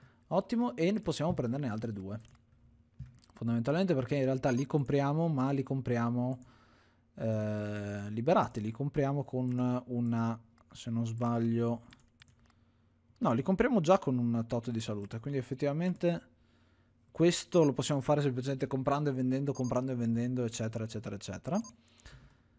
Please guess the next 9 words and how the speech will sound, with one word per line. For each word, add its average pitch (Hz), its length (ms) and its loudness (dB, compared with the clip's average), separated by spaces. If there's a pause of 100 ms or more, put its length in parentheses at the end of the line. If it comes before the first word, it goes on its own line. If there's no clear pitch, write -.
(520)
Eh, 127 540 2
intanto 214 640 6
abbiamo 156 400 4 (200)
tre 226 680 2
animaletti 143 720 0
che 120 100 -4
sono 120 200 -2
arrivati 117 360 -2
nuovi, 120 600 0